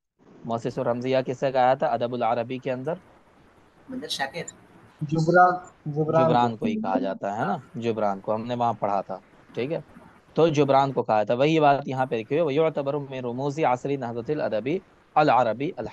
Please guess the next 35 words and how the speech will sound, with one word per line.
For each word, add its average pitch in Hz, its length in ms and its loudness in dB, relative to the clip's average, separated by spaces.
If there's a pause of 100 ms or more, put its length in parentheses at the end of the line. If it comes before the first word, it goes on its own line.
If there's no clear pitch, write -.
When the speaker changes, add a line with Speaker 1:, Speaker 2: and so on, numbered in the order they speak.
Speaker 1:
हदीस, 101 360 -8 (1300)
ठीक 98 160 -8
है, 101 100 -6 (100)
वखासतन 170 640 4
फी 151 160 -4
शेर 135 300 0 (120)
नसरी। 113 480 -6 (720)
तो, 160 120 6 (600)
अ, 127 680 4
नहजतुल 151 440 2
अदबी 139 320 2
अल 147 100 -2
अरबी 131 300 -2
अल 117 200 -4
हदीस 127 280 -4
जो 123 120 -6
है 143 280 -2
उसकी, 139 320 -10
उसके 151 380 -2
अंदर 131 380 2 (600)
ये 127 280 4 (140)
बड़े 143 280 4 (400)
राइदीन 127 600 -2
में 151 120 -6
से 143 160 -6
माने 135 280 -2
जाते 135 220 0
हैं, 170 100 -4
खास 127 280 0
करके 131 280 -6
शेर 120 320 -4
नसरी 104 400 -8
में। 98 120 -6
तो 170 140 4
शेर 170 240 4